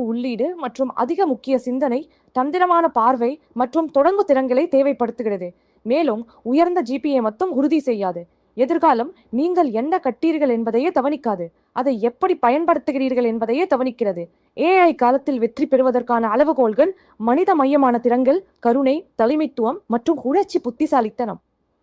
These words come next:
பன்முக அறிவியல் தீர்க்கும் திறன், வெவ்வேறு துறைகளிலிருந்து அறிவை கலந்து ஒரு சிக்கலான பிரச்சனையை தீர்க்கும் திறன் ஏ ஐ கையாள முடியாதது. புதிதாகும் தொழில்நுட்பங்களில் திறமை, ஏ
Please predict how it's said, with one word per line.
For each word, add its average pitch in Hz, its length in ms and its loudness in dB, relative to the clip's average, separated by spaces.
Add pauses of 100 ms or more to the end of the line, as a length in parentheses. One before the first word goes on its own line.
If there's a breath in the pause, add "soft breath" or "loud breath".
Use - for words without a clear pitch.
(720)
பன்முக 349 380 -2
அறிவியல் 294 480 -2
தீர்க்கும் 277 400 -8
திறன், 220 280 -10 (320)
வெவ்வேறு 392 500 2
துறைகளிலிருந்து 254 760 -2 (120)
அறிவை 330 300 0
கலந்து 254 400 -4 (220)
ஒரு 254 200 -2
சிக்கலான 415 560 0
பிரச்சனையை 262 560 -4
தீர்க்கும் 294 380 -8
திறன் 247 280 -6 (260)
ஏ 320 100 -2 (100)
ஐ 415 140 4
கையாள 330 360 2
முடியாதது. 220 460 -4 (500)
புதிதாகும் 381 540 4
தொழில்நுட்பங்களில் 262 800 -2
திறமை, 247 280 0 (340)
ஏ 320 120 2